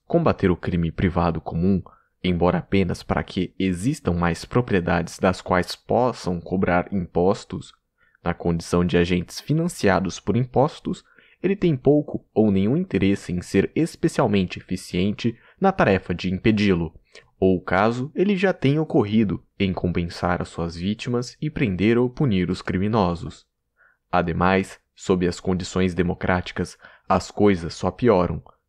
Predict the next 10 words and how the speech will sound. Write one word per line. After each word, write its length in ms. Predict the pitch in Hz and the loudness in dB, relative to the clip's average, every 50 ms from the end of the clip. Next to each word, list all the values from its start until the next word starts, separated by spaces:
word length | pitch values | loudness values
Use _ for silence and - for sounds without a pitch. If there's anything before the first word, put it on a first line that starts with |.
| _ | _
pois, 440 | _ 95 92 90 85 87 - - - _ _ | _ 4 4 4 4 0 -6 -14 -20 _ _
se 220 | _ - - 104 90 | _ -6 -6 -6 -4
todos, 520 | _ - 117 101 92 90 85 - - - _ _ _ _ | _ 4 6 6 6 4 0 -8 -10 -20 _ _ _ _
tanto 240 | - 160 202 202 214 | 0 0 2 2 0
os 100 | 185 196 | 0 0
agressores 560 | 185 185 180 180 - - 104 - 185 - - | 0 0 -2 -4 0 2 2 2 2 -2 -6
quanto 300 | - - 98 92 92 98 | -2 0 0 0 2 -2
os 80 | 92 87 | -2 0
não 180 | 92 98 101 | 0 0 0
agressores, 680 | 104 101 110 117 123 - - 95 95 87 90 - - | 0 0 -2 -2 -2 0 2 2 2 2 0 -6 -10